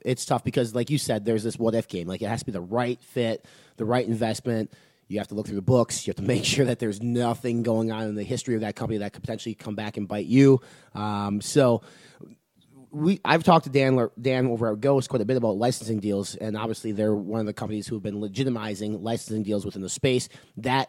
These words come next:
in turn helps the entire supplement industry, um, because, you know, venture capitalists are looking at this and saying, "Okay, Mondelez, who's a massive company,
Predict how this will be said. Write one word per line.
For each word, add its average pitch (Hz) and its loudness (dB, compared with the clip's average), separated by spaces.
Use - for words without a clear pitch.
in 123 -4
turn 120 -2
helps 117 -4
the 117 -6
entire 135 0
supplement 123 -2
industry, 120 0
um, 104 -4
because, 107 -4
you 110 -10
know, 110 -6
venture 117 -4
capitalists 135 0
are 110 -4
looking 113 -2
at 98 -8
this - -10
and 113 -6
saying, 104 -4
"Okay, 113 -2
Mondelez, 113 -2
who's 110 -4
a 98 -6
massive 107 -2
company, 87 -10